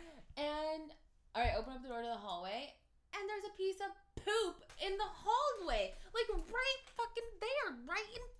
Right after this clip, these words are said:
front of my door. And I, it's like, dude, it's like six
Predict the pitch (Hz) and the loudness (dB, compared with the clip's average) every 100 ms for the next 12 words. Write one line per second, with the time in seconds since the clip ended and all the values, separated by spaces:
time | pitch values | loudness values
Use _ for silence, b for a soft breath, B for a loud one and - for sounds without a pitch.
0 | - 311 392 403 440 403 320 226 - 415 | 0 0 0 -4 -4 -6 -8 -6 2 2
1 | 508 392 233 B B B B 370 311 427 | 4 2 0 B B B B 2 2 2
2 | 480 466 285 240 202 - 392 440 427 - | 0 0 -2 -2 -6 -4 -4 -2 -4 -6
3 | - - - - 427 | -20 -18 -8 2 2